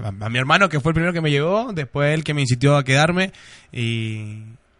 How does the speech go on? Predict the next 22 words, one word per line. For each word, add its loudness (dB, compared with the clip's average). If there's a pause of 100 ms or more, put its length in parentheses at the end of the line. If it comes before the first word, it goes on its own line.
(100)
y -6
bueno, -4
yo -6
ahí 2
empecé -4
a -4
sentir 2
un 4
poquito 6
más -2
el 0
vóley, 2
yo -2
toda -6
mi -6
vida -4
jugué -6
al -8
fútbol, -4
así -10
que -6
imagínate. -12